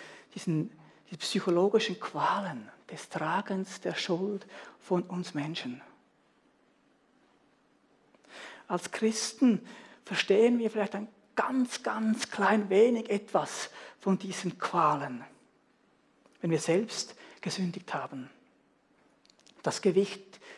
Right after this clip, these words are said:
der Schuld liegt dann auch auf uns. Wir spüren etwas von dem Schmerz, geplagt von der Sünde, geplagt von der Schuld, die wir ge-, die wir getan haben. Vielleicht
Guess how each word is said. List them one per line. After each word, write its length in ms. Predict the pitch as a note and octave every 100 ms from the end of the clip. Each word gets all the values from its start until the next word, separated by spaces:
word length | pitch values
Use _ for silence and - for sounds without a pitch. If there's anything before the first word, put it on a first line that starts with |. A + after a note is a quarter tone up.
| - _ _ -
der 80 |
Schuld 340 | - G3 G3+ F3
liegt 180 | F#3 F#3
dann 100 | -
auch 200 | G#3+ A3+
auf 180 | G3
uns. 320 | F#3+ D#3+ D3 -
Wir 60 |
spüren 340 | D#3+ G3+ A3 B3
etwas 160 | G3+
von 240 | - F#3+ F#3+
dem 220 | G3 G3
Schmerz, 840 | - F3+ A3 - - - - - - _ _ _ _ _ _ _ _ _ _ _ - - _ _ _
geplagt 560 | - E3+ F#3 F3 G#3+ -
von 160 | G3
der 80 | F3+
Sünde, 480 | - F#3 A3 A3 - - - _ _ _ _ _ _ _ _ _ _ _ _ _ -
geplagt 500 | - - F#3 G3+ -
von 120 | G#3
der 120 | G3+
Schuld, 600 | - G#3 B3 A#3 D#3 - - - -
die 80 | F3+
wir 80 | F#3
ge-, 100 | - -
die 140 | - F3
wir 60 |
getan 420 | E3 - E3+ F#3+ D#3+
haben. 320 | C#3 C3+ C3
Vielleicht 420 | - E3 G#3+